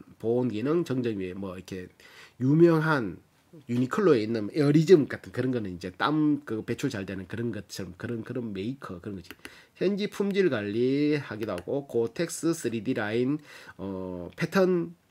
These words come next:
라인 이런 것들, 패턴 넣기도 하고 뭐 이런 것들 디자인한다. 뭐 틱 필요 없고. 자, 다시 홈페이지 들어가면은 그리고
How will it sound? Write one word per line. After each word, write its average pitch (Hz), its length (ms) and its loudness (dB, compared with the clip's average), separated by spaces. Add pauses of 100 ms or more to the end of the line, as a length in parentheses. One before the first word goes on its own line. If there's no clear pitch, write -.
(120)
라인 113 500 0
이런 107 220 -4
것들, 85 280 -8
패턴 131 340 -4
넣기도 98 280 -8
하고 87 180 -10
뭐 104 100 -8
이런 101 120 -8
것들 95 180 -12
디자인한다. 95 800 -10 (600)
뭐 95 200 -10
틱 143 200 -4
필요 - 180 -4
없고. 147 340 -2
자, 104 180 -8
다시 107 220 -10
홈페이지 135 360 -4
들어가면은 135 580 -4 (960)
그리고 151 420 0